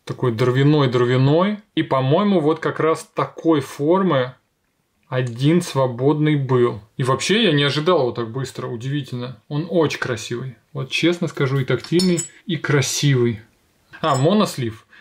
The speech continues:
Из тонкостей, которые надо знать, монослив. Но я не знаю, я уже полюбил монослив, у меня с ним проблем нет. И босс. Что у нас на этот раз? Ой, друзья! <laughs> Что? <laughs> Блин, Рома.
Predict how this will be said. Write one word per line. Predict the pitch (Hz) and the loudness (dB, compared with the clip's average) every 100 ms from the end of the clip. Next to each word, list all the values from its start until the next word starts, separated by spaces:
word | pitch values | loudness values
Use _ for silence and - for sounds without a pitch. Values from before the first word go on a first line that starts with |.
| _ | _
Из | 143 | -10
тонкостей, | - 190 196 175 160 | -2 0 0 0 -2
которые | 147 143 143 | -2 0 2
надо | 139 127 | 2 2
знать, | 180 214 | 0 0
монослив. | 143 139 135 180 233 | 0 0 0 0 0
Но | 160 | 2
я | 156 | 2
не | 175 | 2
знаю, | 165 151 | 2 0
я | 120 139 | 0 0
уже | 202 180 165 | 2 2 0
полюбил | 165 160 156 143 | 2 0 2 0
монослив, | 131 127 113 180 175 | 0 -4 -2 -2 -2
у | |
меня | 135 139 | -2 -2
с | 139 | -2
ним | 139 | -4
проблем | 131 131 131 135 | -2 -2 0 0
нет. | 123 - - - | -2 -4 -10 -2
И | 180 | 0
босс. | 156 147 120 - - _ - - - - - | 4 4 2 -6 -14 _ -20 -20 -16 -14 -8
Что | - 160 | 0 2
у | |
нас | 139 131 139 | 2 0 0
на | |
этот | 135 139 139 | 0 0 0
раз? | 147 180 - - - - | 2 2 -2 -14 -18 -4
Ой, | 254 254 | 2 2
друзья! | 196 214 180 220 214 202 156 - 151 143 285 | 4 4 4 4 4 2 0 -2 -4 0 0
<laughs> | 226 - - _ | 0 -4 -14 _
Что? | - - - 220 220 185 - _ _ _ _ _ _ | -14 -12 -2 2 2 2 -6 _ _ _ _ _ _
<laughs> | - 233 - - 202 214 - 226 - 226 220 208 180 143 | -6 -6 -6 -4 -2 -2 -6 -14 -12 -6 -4 -6 -8 -4
Блин, | 156 190 220 175 | 2 4 4 4
Рома. | 156 220 202 139 | 4 2 2 0